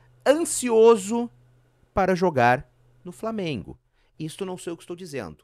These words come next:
O próprio jogador disse em entrevista que estava ansioso para jogar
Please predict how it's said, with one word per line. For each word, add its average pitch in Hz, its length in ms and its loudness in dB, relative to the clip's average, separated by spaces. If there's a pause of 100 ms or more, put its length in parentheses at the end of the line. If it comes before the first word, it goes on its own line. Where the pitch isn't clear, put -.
(140)
O 139 80 -14
próprio 180 580 -6
jogador 135 600 -6 (300)
disse 123 480 -14
em 147 40 -12
entrevista 131 680 -10 (320)
que - 80 -12
estava 165 320 0
ansioso 185 680 -2
para 170 180 -2
jogar 131 440 -2